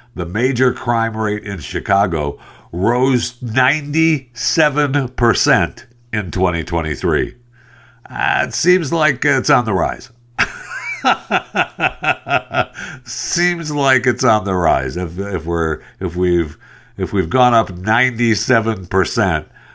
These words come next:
from where it was two years ago, <laughs> that seems like it's on the rise. So listen, if you are having problems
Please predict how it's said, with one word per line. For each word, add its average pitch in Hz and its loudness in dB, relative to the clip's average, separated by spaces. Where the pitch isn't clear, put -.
from 101 -2
where 101 2
it 98 -6
was 90 0
two 120 2
years 95 2
ago, 76 -2
<laughs> - -20
that 107 -4
seems 113 -6
like 95 -4
it's 87 -6
on 76 -6
the 76 -6
rise. 64 -6
So 113 2
listen, 95 0
if 95 0
you 120 -2
are 107 -2
having 107 -4
problems 80 -2